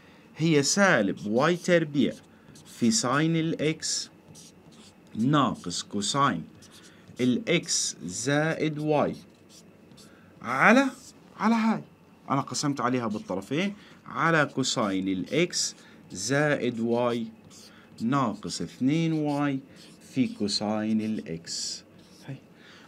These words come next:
بهذا الشكل أنت طلعت دي الواي على دي الإكس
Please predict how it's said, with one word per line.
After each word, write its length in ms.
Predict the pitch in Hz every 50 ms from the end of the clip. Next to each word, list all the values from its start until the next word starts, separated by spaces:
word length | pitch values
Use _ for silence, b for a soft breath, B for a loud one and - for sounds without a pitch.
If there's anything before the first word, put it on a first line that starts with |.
| - -
بهذا 320 | 151 160 202 226 233 214
الشكل 500 | 202 - - 202 196 196 196 190 185 180 - - -
أنت 220 | 180 185 185 - 165
طلعت 600 | 151 - 156 143 147 165 180 175 151 - - - - 113
دي 140 | 143 170 170
الواي 300 | 160 147 156 170 170 160
على 220 | 135 143 139 131
دي 140 | 135 139 165
الإكس 420 | 160 - - 226 254 254 - -